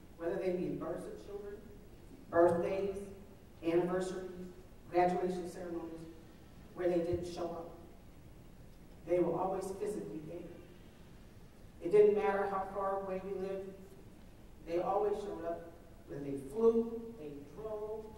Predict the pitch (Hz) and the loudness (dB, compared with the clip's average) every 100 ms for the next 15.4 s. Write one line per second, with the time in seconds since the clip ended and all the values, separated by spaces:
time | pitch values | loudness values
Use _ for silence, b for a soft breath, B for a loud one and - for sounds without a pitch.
0 | - - 208 208 208 202 202 202 196 196 | -14 -6 -4 -2 -4 -6 -8 -8 -8 -8
1 | - 180 190 190 196 - - - - - | -6 -4 -4 -6 -10 -12 -16 -16 -18 -18
2 | - 165 165 170 170 165 180 180 175 - | -10 -4 -2 -2 -6 -8 -12 -12 -12 -12
3 | - - - - - - - - - - | -16 -18 -18 -18 -18 -18 -18 -18 -18 -18
4 | - - - - - 208 269 254 254 254 | -18 -18 -18 -18 -14 -6 4 6 6 4
5 | 208 214 220 214 220 208 214 214 208 208 | 4 6 6 4 2 4 6 6 4 2
6 | 208 214 190 170 165 202 202 196 196 202 | -2 -6 -6 -4 2 4 4 4 2 -4
7 | 196 190 - - - - 175 185 185 185 | -6 -8 -8 -12 -12 -6 -4 -2 -4 -4
8 | 180 180 147 - - - - - - - | -4 -4 -6 -10 -14 -16 -16 -18 -18 -18
9 | - - - - 151 165 175 180 180 202 | -18 -18 -16 -10 0 4 4 2 0 0
10 | - - - - - - - - - - | 0 -2 -4 -4 -6 -8 -12 -16 -16 -2
11 | - 180 185 175 - 135 135 - 202 202 | 0 2 0 2 0 2 0 0 2 2
12 | 196 208 - - - - - - - - | 2 -2 -4 -8 -14 -16 -16 -16 -16 -16
13 | - - - - - - - - - - | -16 -16 -18 -18 -18 -18 -18 -18 -18 -6
14 | - 240 240 220 214 202 208 190 185 185 | 2 4 6 4 6 4 4 0 0 -2
15 | - - - - | -4 -4 -4 -6